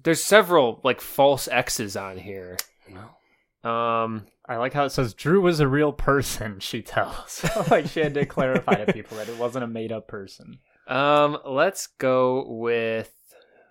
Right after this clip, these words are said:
Speaker 1: um, let's go with Corey Monteith.
Speaker 2: That's the Glee guy.
Speaker 1: Is it?
Speaker 2: Yeah.
Speaker 1: Okay.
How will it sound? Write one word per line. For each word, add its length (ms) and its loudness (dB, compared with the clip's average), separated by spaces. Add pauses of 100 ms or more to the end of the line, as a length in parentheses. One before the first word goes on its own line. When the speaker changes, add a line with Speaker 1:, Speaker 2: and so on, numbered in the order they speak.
(3000)
Speaker 1:
um, 1040 -8 (500)
let's 120 -4
go 120 2
with 160 2 (220)
Corey 500 0
Monteith. 920 -2 (140)
Speaker 2:
That's 140 -16
the 100 -8
Glee 220 -2
guy. 340 -4 (200)
Speaker 1:
Is 180 -2
it? 320 -2
Speaker 2:
Yeah. 140 0
Speaker 1:
Okay. 280 2